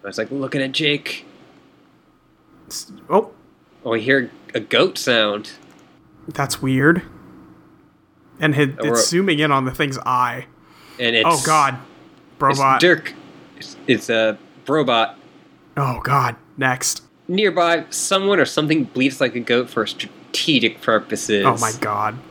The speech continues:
Speaker 1: And also
Speaker 2: Fuck. Next.
Speaker 1: Ironic purposes.
Speaker 2: Just cuts the fucking head off that thing.
Speaker 1: I think this may be, like, the longest between a setup for a joke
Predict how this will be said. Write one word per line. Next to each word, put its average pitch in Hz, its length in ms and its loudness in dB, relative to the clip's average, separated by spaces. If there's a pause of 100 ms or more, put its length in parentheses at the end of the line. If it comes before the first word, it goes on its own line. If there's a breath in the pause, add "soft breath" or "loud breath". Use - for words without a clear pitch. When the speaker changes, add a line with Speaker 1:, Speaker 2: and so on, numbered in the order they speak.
(160)
Speaker 1:
And 120 140 0
also 113 640 0 (520)
Speaker 2:
Fuck. - 640 0 (1120)
Next. - 460 -4 (960)
Speaker 1:
Ironic 113 760 2
purposes. 107 1040 0 (140)
Speaker 2:
Just - 240 -6
cuts 233 260 0
the 262 120 2
fucking 262 380 2
head 254 240 4
off 254 240 0
that 214 200 2
thing. 170 540 0 (600)
Speaker 1:
I 170 120 4
think 185 460 0
this 170 440 0
may 156 440 4
be, 160 260 4
like, 131 400 0
the 131 120 4
longest 131 460 2
between 135 300 0
a 117 60 4
setup 135 500 0
for 139 180 2
a 135 60 0
joke 131 320 0